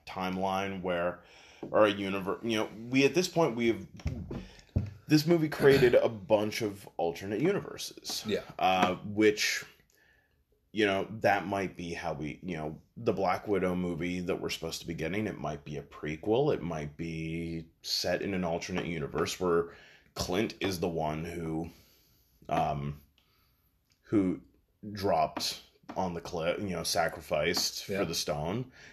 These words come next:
Speaker 1: and she lived. You know, there are lots of possibilities there.
Speaker 2: I don't
Speaker 1: Um,
Speaker 2: think they'll, they'll dive too much into that. I think they'll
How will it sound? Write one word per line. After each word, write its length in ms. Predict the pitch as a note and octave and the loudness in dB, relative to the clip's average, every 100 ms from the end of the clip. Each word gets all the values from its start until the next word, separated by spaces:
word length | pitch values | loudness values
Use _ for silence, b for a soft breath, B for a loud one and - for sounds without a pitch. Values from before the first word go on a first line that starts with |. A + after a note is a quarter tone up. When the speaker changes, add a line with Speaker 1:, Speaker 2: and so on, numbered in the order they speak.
| B | B
Speaker 1:
and 160 | F2+ | -2
she 220 | F#2 - F2+ | 0 0 2
lived. 540 | D#2 C#2 E2 B2 - B B B | 0 0 -2 -4 -10 B B B
You 100 | - | 0
know, 80 | G2+ | 0
there 240 | F#2+ G2+ G2+ | 4 4 6
are 80 | |
lots 280 | F#2 E2 E2+ | 4 0 -2
of 60 | - | -6
possibilities 760 | E2 D#2 - D2 C#2 B1 G#1 - | -8 -6 -6 -6 -8 -8 -10 -10
there. 320 | C#2 D2+ F2+ F#2 | -6 -6 -6 -8
Speaker 2:
I 80 | C3+ | -2
don't 140 | F3 G#3+ | 2 2
Speaker 1:
Um, 140 | D3+ | 0
Speaker 2:
think 220 | D3+ D3 C#3+ | 0 -2 0
they'll, 340 | A#2 G#2 G2+ | 4 4 2
they'll 180 | G#2 G#2 | 2 2
dive 340 | G2 F#2 F#2 - | 2 0 -2 -4
too 160 | A2 | -4
much 240 | G2 F2+ F#2 | -4 -4 -4
into 160 | F2+ | -4
that. 240 | F#2+ F#2+ - | -2 -4 -2
I 100 | G#2+ | -4
think 260 | - B2 | -4 -6
they'll 400 | - A2 G#2 G2 | 0 2 2 0